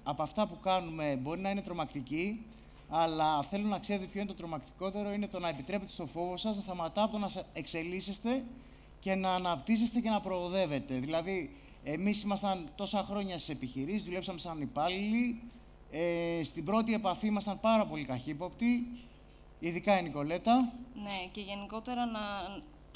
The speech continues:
Speaker 2: να το εξερευνείτε λίγο, ό,τι βλέπετε και σας τραβάει το ενδιαφέρον, γιατί το συναντάω πολύ συχνά,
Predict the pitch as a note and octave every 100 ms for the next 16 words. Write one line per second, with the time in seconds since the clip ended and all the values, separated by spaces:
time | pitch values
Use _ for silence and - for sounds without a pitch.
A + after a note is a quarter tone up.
0 | - - G#3+ G#3 G#3+ G#3+ A3 G#3+ A3 B3
1 | A3+ G3 G3 G3+ G#3+ A3+ G#3 G#3+ G#3+ A3
2 | A3 A3 A3 G#3 G#3 - - - - A3+
3 | A3 G#3 G#3 G#3+ G#3+ G#3 G#3 G#3+ G3 G3
4 | G3+ G#3+ A3 A3 A3+ A#3 A3 A#3 B3 B3+
5 | C4 - A3 G3 F#3+ G3+